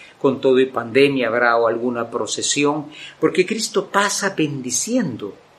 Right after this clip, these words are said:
las calles, esas calles donde suceden asesinatos, actos buenos, actos malos, donde pasan, pasamos tú y yo, y bueno,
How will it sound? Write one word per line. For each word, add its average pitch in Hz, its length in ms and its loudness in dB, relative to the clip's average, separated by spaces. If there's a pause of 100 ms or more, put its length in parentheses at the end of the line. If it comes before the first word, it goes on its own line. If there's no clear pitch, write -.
(160)
las 131 240 0
calles, 110 720 -4
esas 160 280 -6
calles 160 380 0
donde 127 240 0
suceden 135 540 0
asesinatos, 117 1040 -6 (460)
actos 131 500 0
buenos, 127 540 -2
actos - 420 -6
malos, 127 460 2
donde 117 260 -6
pasan, 127 640 -2 (680)
pasamos 131 500 0
tú 131 160 -2
y 110 100 -2
yo, 131 240 0 (500)
y 135 80 2
bueno, 135 420 4